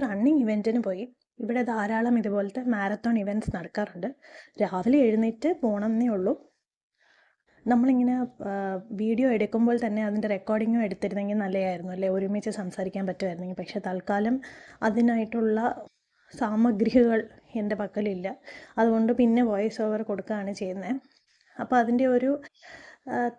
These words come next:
തനിമ നഷ്ടപ്പെടുന്നത് പോലെ ഒരു തോന്നൽ. പക്ഷേ വോയിസ് ഓവർ കൊടുക്കാൻ പറ്റുന്നുണ്ടല്ലോ, അതിന്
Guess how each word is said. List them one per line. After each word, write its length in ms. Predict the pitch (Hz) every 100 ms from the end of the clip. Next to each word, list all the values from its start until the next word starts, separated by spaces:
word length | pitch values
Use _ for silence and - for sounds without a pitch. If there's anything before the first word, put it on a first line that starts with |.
| 247
തനിമ 420 | 247 294 359 370 359 262 240
നഷ്ടപ്പെടുന്നത് 680 | - 247 254 226 226 214 214
പോലെ 260 | 226 240 269 233
ഒരു 140 | 233 277 - _ _ -
തോന്നൽ. 380 | 214 240 247 - - - _ _ _ _ _ _ _ _ _ _ _ _
പക്ഷേ 260 | 190 - 233 226
വോയിസ് 280 | 196 208 233
ഓവർ 120 | 226 247
കൊടുക്കാൻ 260 | 220 254 247
പറ്റുന്നുണ്ടല്ലോ, 580 | 240 330 349 277 175 180 - _ _ _ _ 196
അതിന് 180 | 196